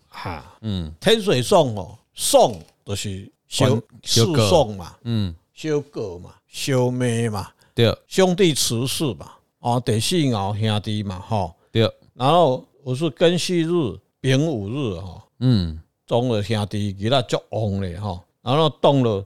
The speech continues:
Speaker 1: 初爻，再来就是第五爻、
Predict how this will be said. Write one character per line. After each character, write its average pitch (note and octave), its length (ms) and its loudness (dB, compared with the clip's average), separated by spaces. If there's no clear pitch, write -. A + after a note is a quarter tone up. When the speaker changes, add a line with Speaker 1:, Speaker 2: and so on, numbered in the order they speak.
Speaker 1:
初 E3 380 0
爻， G2 440 0
再 C#3+ 180 2
来 G#2 180 -2
就 A#2+ 180 0
是 A2+ 120 -2
第 D#3+ 240 4
五 F#2+ 240 0
爻、 F#2 520 -2